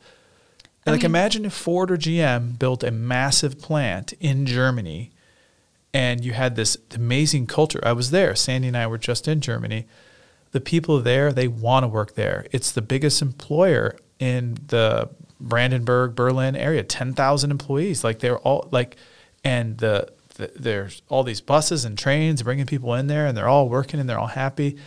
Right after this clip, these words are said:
Speaker 2: So the culture, the positive culture, even spans to other countries. The pride of people wanting to work for Tesla versus other O E Ms where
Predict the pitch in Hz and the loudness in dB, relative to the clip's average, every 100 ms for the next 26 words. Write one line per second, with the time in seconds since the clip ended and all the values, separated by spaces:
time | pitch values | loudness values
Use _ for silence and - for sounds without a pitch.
0 | - - - - - 120 - 180 220 - | -20 -20 -18 -4 -2 -2 0 2 2 0
1 | 113 110 147 175 135 120 151 165 - 117 | -2 0 2 2 0 -4 -2 -2 -2 -4
2 | 165 151 139 120 - 131 139 147 - - | -2 0 0 0 0 0 0 0 -2 -6
3 | - 143 139 - - 156 147 - 226 240 | -4 -4 -4 -8 -6 -4 -2 -2 -4 -4
4 | - - - _ _ _ _ _ - 123 | -6 -10 -14 _ _ _ _ _ -2 -2
5 | 120 - 127 156 160 117 113 135 120 117 | -2 0 2 4 2 0 -2 -6 -6 -4
6 | 120 147 135 - 110 123 123 - 117 110 | 0 0 0 -2 -2 -2 -4 -8 -2 -2
7 | 104 - 160 - 131 117 107 - 123 123 | -2 0 2 2 2 2 0 -4 0 2
8 | - 120 113 - 135 139 - 123 120 147 | 2 0 -2 -2 -2 0 0 0 0 0
9 | 151 117 - 117 113 | 0 0 0 0 0